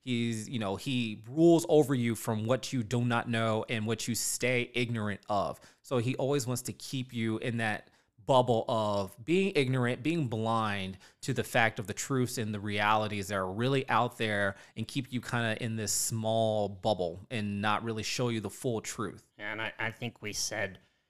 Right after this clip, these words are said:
Speaker 2: in a previous episode that the greatest thing the devil did was convince people he did not exist.
Speaker 1: Exactly. So you're not even looking for him, you know, not even seeing, you know, believing that he's out there. And so the fa-, the fallacy I see with that experiment is, you know, that same thought could turn to the church and saying, you know,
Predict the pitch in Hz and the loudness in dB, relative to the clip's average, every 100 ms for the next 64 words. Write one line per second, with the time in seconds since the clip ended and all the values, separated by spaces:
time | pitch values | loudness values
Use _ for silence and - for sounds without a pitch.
0 | _ 107 104 - 117 107 104 95 107 101 | _ -10 -4 -2 -2 -4 -6 -4 -4 -6
1 | 101 - 101 92 98 98 110 104 101 - | -6 -6 -6 -10 -12 -12 -4 -2 -2 -4
2 | 104 95 87 98 95 92 95 92 92 90 | -6 -6 -6 -6 -8 -12 -12 -10 -6 -4
3 | - - 95 87 - - - 90 92 - | -4 -6 -8 -8 -8 -10 -10 -14 -16 -16
4 | 90 82 - 87 - - - 117 107 98 | -16 -14 -16 -16 -14 -8 -2 0 2 0
5 | - 95 98 - - 160 165 170 165 156 | -2 -6 -6 -10 2 6 8 8 8 6
6 | 143 170 127 - 95 90 90 123 120 113 | 6 4 2 0 -2 -2 -2 0 0 2
7 | 123 131 127 117 - 135 127 123 120 131 | 2 2 0 0 -2 -2 0 -2 -2 0
8 | 110 98 113 123 120 107 107 101 123 156 | -2 0 0 2 2 0 2 4 2 0
9 | 98 73 - - - - 127 127 139 127 | -4 -4 -8 -16 -20 0 2 4 4 4
10 | 117 113 - - 196 190 139 185 185 160 | 4 0 -6 8 12 12 10 10 10 10
11 | 143 131 117 110 120 113 - 107 98 101 | 6 6 4 8 8 6 2 0 0 -2
12 | 107 98 113 101 92 90 113 107 123 104 | -4 -4 -4 -4 -4 0 -2 0 -2 -4
13 | - 110 - 101 - - 107 101 92 - | 2 2 2 -10 -8 -4 -4 -4 -8 -4
14 | 107 - 95 101 95 92 90 85 | -4 -4 -6 -6 -6 -6 -8 -10